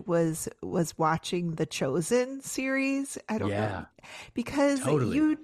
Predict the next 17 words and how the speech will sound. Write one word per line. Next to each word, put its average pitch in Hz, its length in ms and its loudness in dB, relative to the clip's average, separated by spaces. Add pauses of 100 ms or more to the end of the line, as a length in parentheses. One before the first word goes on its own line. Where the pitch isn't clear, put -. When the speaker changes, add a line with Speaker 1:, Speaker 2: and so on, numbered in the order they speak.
Speaker 1:
do, 427 440 6
like, - 240 4
this 330 200 2
whole 339 720 2
other 311 340 2
side 269 760 -2
of 196 400 -4
Jesus 214 680 0
Speaker 2:
Right. 131 360 -4
Speaker 1:
is 302 400 4
brought 190 460 6
to 175 120 -6
life. 120 640 -2 (460)
And 226 180 2
you 220 160 -2
do 262 240 2
Speaker 2:
Yeah. 415 60 8